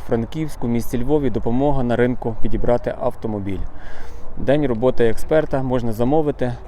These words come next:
Ви мені, друзі, я під відео завжди лишаю, чи на екранах лишаю свій телефон. Якщо когось така допомога цікавить, то, звич-, звичайно, звертайтеся, допоможемо.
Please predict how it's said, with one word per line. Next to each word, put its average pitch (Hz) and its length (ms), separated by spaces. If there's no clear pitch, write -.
Ви 120 80
мені, 117 280
друзі, 110 400
я 113 160
під 113 300
відео 110 320
завжди 110 260
лишаю, 107 460
чи 120 120
на 110 140
екранах 110 360
лишаю 107 360
свій - 180
телефон. 131 440
Якщо 127 220
когось 120 200
така 117 280
допомога 113 460
цікавить, 165 420
то, 127 80
звич-, 123 320
звичайно, 139 440
звертайтеся, 120 640
допоможемо. 101 720